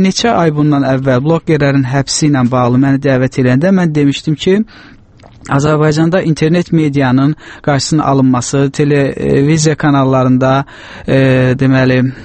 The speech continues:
e, manis proqramlarının çoxaldılması, əyləncə proqramlarının çoxaldılması, maarifləndirici proqramların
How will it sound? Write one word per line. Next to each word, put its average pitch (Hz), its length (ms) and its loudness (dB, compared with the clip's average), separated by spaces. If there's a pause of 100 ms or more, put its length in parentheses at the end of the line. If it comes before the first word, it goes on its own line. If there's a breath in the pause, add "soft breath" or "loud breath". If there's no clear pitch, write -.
(160)
e, 127 220 0
manis 139 420 0
proqramlarının 131 840 0
çoxaldılması, 127 880 0
əyləncə 139 360 0
proqramlarının 135 460 0
çoxaldılması, 127 1000 0 (360 loud breath)
maarifləndirici 156 760 -2
proqramların 139 640 0